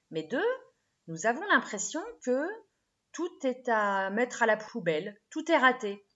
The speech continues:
Mais ça veut dire quoi exactement, c'est raté ? Vous voyez comme on peut se gâcher la vie à se dire que la vie devrait être d'une certaine façon et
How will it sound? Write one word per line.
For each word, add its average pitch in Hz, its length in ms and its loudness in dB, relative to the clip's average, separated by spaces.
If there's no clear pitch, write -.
Mais 185 180 -8
ça - 160 -10
veut 170 100 -6
dire 185 220 -8
quoi 208 160 -2
exactement, 175 540 -6
c'est 175 140 -8
raté ? 165 420 -8
Vous 170 80 -10
voyez 202 260 2
comme 190 140 0
on 175 100 -2
peut 247 120 0
se 202 80 -4
gâcher 185 320 0
la 170 120 2
vie 240 220 -2
à 269 40 2
se - 160 -6
dire 214 400 -6
que 240 380 -4
la 170 120 2
vie 226 280 -6
devrait 175 320 -4
être 196 420 -2
d'une 170 200 -8
certaine 170 380 -6
façon 220 480 -8
et 240 340 0